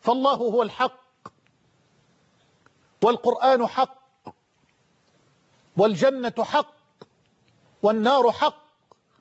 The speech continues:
والساعة حق، والنبيون حق، ومحمد صلى الله عليه وسلم حق، ودين الله حق، ووعد الله حق، والجنة حق،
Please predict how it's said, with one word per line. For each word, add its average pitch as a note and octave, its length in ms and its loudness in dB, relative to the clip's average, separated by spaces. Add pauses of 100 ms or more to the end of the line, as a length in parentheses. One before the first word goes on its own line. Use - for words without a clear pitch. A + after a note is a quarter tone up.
(920)
والساعة A#3+ 640 0
حق، - 320 -2 (960)
والنبيون A3+ 680 2
حق، - 320 -2 (920)
ومحمد B3+ 720 0
صلى C4+ 340 -2
الله A#3 400 0
عليه A#3 240 -4
وسلم A3 460 0
حق، - 500 -4 (640)
ودين C#4 400 2
الله C4+ 400 0
حق، - 300 -2 (840)
ووعد A#3+ 420 2
الله C4+ 400 0
حق، F#4 280 -2 (1200)
والجنة B3+ 580 0
حق، - 400 -2